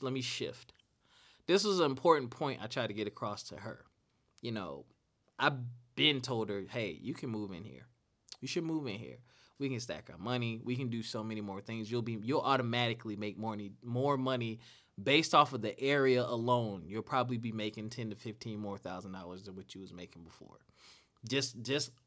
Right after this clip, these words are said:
even if you doing, take the same job where she is now and move that job here, or you get that job here, you're making more money. Um,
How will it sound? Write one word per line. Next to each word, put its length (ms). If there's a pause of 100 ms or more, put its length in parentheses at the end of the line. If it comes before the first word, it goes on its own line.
even 280
if 100
you 60
doing, 220
take 240
the 100
same 380
job 280
where 160
she 180
is 80
now 360
and 140
move 200
that 160
job 280
here, 440 (340)
or 80
you 80
get 200
that 180
job 260
here, 260
you're 200
making 280
more 140
money. 320 (600)
Um, 500